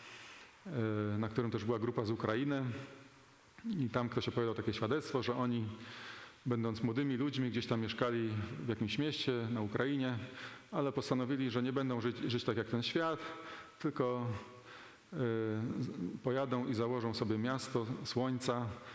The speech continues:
i będą się nawzajem kochać, miłować i będą żyli szczęśliwie i będą sobie pomagać. Taki idealizm, takie marzycielstwo. Oczywiście nic z tego nie wyszło,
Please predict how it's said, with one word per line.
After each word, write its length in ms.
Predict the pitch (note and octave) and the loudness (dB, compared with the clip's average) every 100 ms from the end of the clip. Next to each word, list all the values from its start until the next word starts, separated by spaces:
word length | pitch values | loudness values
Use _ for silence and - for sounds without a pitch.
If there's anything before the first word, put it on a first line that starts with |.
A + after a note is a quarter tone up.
| - | -4
i 60 | A#2+ | 0
będą 220 | A2+ A2+ | 2 2
się 140 | A2 | 2
nawzajem 440 | A2+ G#2+ A2+ A2+ G#2+ | 0 2 2 2 2
kochać, 400 | B2+ A#2+ A#2 - | 0 2 0 2
miłować 500 | A2 B2 A2+ A2 - | 2 2 0 0 0
i 40 | |
będą 240 | A2+ A2 A2 | 2 2 2
żyli 220 | A2+ G#2+ | 0 0
szczęśliwie 460 | - G#2+ - A#2+ | 0 0 2 2
i 40 | A2+ | 2
będą 220 | A2 A2 | 2 0
sobie 220 | A2+ A2 | 2 0
pomagać. 580 | G#2+ A2 A2+ G#2+ G#2+ - - - - - - - - | 2 2 2 0 0 -4 -8 -14 -14 -14 -14 -14 -2
Taki 240 | A#2 C#3+ | 0 2
idealizm, 560 | C3+ B2 C3+ C3+ A#2 A2+ | 2 2 2 2 2 2
takie 200 | B2+ B2 | 2 2
marzycielstwo. 500 | A#2+ A2 C#3+ C#3 D3 | 2 2 2 2 0
Oczywiście 320 | F3 F3+ F3 | 2 2 2
nic 140 | F3 | 0
z 40 | - | 0
tego 180 | D#3 D3+ | 2 2
nie 120 | C#3 | 2
wyszło, 340 | G#2+ - A2 | 0 0 0